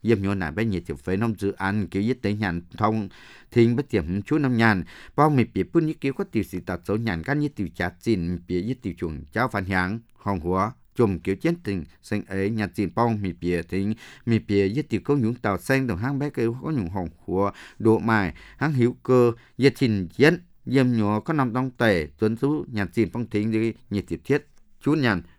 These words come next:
chính sa-, sâu dâm nhó phần háng, kiểu khóc biến, kìm, xuống tể, can như kiểu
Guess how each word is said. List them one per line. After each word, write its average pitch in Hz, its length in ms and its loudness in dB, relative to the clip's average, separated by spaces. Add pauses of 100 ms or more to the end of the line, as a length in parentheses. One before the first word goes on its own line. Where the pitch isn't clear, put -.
(120)
chính 113 180 -2
sa-, 131 220 -2 (320)
sâu 131 260 6
dâm 123 160 0
nhó 107 100 0
phần 104 180 -6 (120)
háng, 101 280 -2
kiểu 120 140 -6
khóc 175 200 -8
biến, 175 200 -4 (100)
kìm, 101 240 -2 (140)
xuống 101 260 -4 (100)
tể, 104 280 2 (560)
can 131 240 2
như 123 80 -4
kiểu 120 200 -2